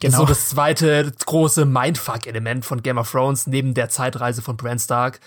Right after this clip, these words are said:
Speaker 1: nämlich die, ähm, Faceless Men oder die, ähm, weiß nicht, wie nennt man sie auf Deutsch? Die Männer.
Speaker 2: Die,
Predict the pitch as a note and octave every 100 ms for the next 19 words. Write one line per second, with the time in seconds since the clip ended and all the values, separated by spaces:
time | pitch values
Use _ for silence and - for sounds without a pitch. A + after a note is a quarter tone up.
0 | - _ C3 A#2+ A#2 A2+ - B2 A#2 A#2
1 | A#2+ A2+ A2 - B2+ A#2+ A#2+ - A2 G#2+
2 | A2+ A#2 A2 A2+ A2 - - _ _ _
3 | - A2+ G#2+ G#2 G2+ _ C#3+ A2 A2+ A#2+
4 | B2 C3 A#2 A#2 - A#2+ A#2 - A#2 A2+
5 | A2 A2 G#2+ F#2